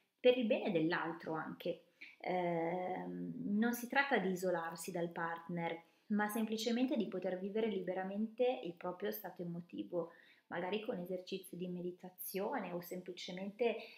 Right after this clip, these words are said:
eh, rimanendo in silenzio nei propri pensieri. Ci sono coppie che stanno vivendo la quarantena sotto lo stesso tetto, altre che invece, eh, devono, mm, si trovano a vivere distanti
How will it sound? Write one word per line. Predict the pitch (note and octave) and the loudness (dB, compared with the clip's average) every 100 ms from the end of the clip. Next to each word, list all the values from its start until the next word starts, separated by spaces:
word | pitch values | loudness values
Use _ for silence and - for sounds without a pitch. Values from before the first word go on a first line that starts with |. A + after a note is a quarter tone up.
| - | -10
eh, | - F#3+ F3+ F3 F3 E3 E3 D#3+ - | -2 0 2 2 0 0 -2 -2 0
rimanendo | G#3 G3 F#3 F#3 F#3 | 0 -2 0 0 0
in | G3 | 0
silenzio | - F#3 F3+ G3 - A3 E3+ | 0 0 -2 0 2 2 2
nei | F#3 F3+ | -2 -4
propri | E3+ F3 F3 | -4 -4 -4
pensieri. | E3+ E3+ - - D#3 D#3 E3 - - - - | -6 -4 -2 -2 -2 -2 -2 -6 -14 -14 -8
Ci | - G#3+ | -4 0
sono | B3 A#3+ | 2 2
coppie | A#3+ B3 D#4 | 2 0 0
che | A3 | 0
stanno | G3+ F#3+ F#3 | 0 0 0
vivendo | F3+ F#3 F3+ | 0 0 2
la | F3+ | 0
quarantena | F3 E3+ E3 E3+ E3+ | 0 -4 -6 -6 -6
sotto | - E3 E3+ | -6 -6 -8
lo | |
stesso | E3+ E3 - E3+ | -8 -6 -6 0
tetto, | B3+ - D3+ - - - | 0 2 -4 -8 -12 -4
altre | G3+ G#3 B3+ | -2 0 -2
che | B3+ | -2
invece, | F#3 F3+ F3+ - A#3+ B3+ - | -2 -2 -2 0 2 2 0
eh, | G3 F3 E3+ E3+ | -4 -4 -4 -2
devono, | F3 F3 F3 F3+ F3 _ F#3 | -4 -2 -6 -8 -10 _ -8
mm, | F3+ F3 E3+ E3 - - | -4 -4 -6 -8 -8 -8
si | - | -6
trovano | - F#3+ G3 F3+ | -4 -2 -2 -4
a | |
vivere | F#3 G3 G#3 G#3+ - - _ | -4 -2 0 0 -2 -16 _
distanti | - F3+ - - E3 D#3+ - C4 B3+ | -8 -6 -4 -2 -2 -2 -4 -6 -6